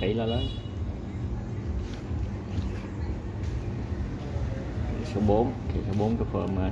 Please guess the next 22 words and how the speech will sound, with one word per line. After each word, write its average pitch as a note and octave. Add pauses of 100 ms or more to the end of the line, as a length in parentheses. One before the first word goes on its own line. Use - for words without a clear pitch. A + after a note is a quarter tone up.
thiên G2
nhiên. F#2+ (2250)
Nó -
hơi G#2
nghiêng G#2
nha G#2
bạn. G2 (1500)
Cao G2
lên F#2
tí G2
xíu. G#2 (1000)
Không F#2
đứng G2+
lên G#2
tí G2
xíu. A2+ (2750)
Cái -
bầu F#2+
lên F#2+
làm F#2
cái G2+
nghiêng. G2+